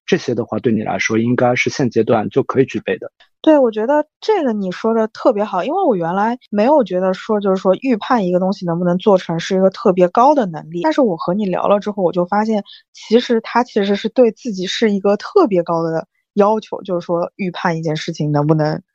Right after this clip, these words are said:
Speaker 2: 成功。
Speaker 1: 对，我觉得预判一个商业项目是否成功，可能我们会把它称作为商业 sense，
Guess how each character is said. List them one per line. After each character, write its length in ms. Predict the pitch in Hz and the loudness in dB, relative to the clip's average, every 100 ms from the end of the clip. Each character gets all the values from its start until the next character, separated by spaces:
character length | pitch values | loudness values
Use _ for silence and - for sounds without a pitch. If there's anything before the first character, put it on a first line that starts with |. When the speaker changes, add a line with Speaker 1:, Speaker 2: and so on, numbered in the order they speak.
| _ | _
Speaker 2:
成 300 | - 147 147 | -4 -2 -2
功。 280 | 147 147 165 - _ _ _ | 0 -2 -4 -16 _ _ _
Speaker 1:
对， 340 | - 117 110 117 | 0 0 0 -4
我 160 | 120 | -2
觉 220 | 104 113 117 | 0 2 4
得 220 | 165 175 | 4 4
预 180 | 180 175 | 2 0
判 280 | - 117 131 | 0 0 2
一 40 | |
个 140 | 135 | 2
商 280 | 139 - 151 | 0 0 0
业 80 | 156 | 2
项 220 | 147 151 | 0 0
目 300 | 139 123 120 | 2 2 2
是 160 | 110 135 | 0 0
否 160 | 113 | 0
成 300 | 101 104 104 107 | -2 -4 -4 2
功， 240 | 127 139 | 2 2
可 140 | 113 107 | 0 -2
能 280 | 107 123 | -2 0
我 120 | 131 110 | 2 2
们 120 | 107 | 0
会 120 | 147 | -2
把 140 | 131 101 | -2 -4
它 120 | 110 | -6
称 220 | - 135 | 0 0
作 240 | 139 143 113 | 4 4 4
为 320 | 107 107 117 | 0 -4 -4
商 240 | - 127 139 | 0 2 4
业 100 | 127 | 2
sense， 380 | - 135 113 | 0 -2 -4